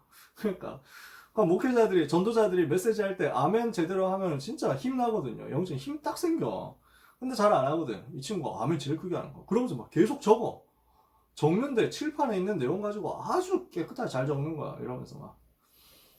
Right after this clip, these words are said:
그래가지고 그 담임, 지금 이제 담임 목사님이신데 그때 부목사님이셨는데, 이 부목사님만 지나가면은 뭐라 하냐면 "남편!" 뭐 이래가지고 "남편!" 뭐 이래. 이거 무슨 말이냐면은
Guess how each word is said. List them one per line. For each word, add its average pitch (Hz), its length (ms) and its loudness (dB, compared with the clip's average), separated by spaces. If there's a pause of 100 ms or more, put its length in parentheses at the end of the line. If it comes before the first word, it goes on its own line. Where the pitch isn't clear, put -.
(220)
그래가지고 123 840 -4 (1300)
그 120 600 -6
담임, 156 520 0
지금 175 280 0
이제 139 140 -4
담임 170 280 2
목사님이신데 120 600 -4
그때 131 200 -8
부목사님이셨는데, 131 1300 -2 (400)
이 175 220 4
부목사님만 208 840 2
지나가면은 220 800 0
뭐라 147 280 -2
하냐면 170 360 -2
"남편!" 208 640 4
뭐 117 140 -8
이래가지고 110 560 -10 (120)
"남편!" 208 520 2
뭐 143 120 -4
이래. 123 460 -8 (320)
이거 175 160 4
무슨 139 220 0
말이냐면은 151 760 -2